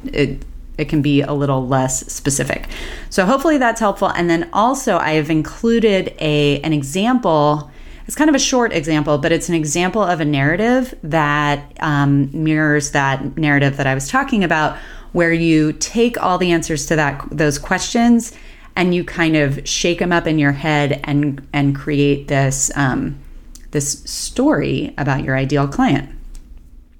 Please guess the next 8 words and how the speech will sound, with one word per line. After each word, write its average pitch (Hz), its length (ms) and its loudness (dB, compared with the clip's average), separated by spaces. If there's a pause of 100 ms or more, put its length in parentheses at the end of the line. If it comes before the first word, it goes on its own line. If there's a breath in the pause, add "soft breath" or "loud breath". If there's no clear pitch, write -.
(160)
Now, 180 440 0 (1300 loud breath)
I 185 200 0
realize 185 840 2
that 170 280 -2
this 170 340 2
is 165 200 2
sort 160 340 2
of 147 300 2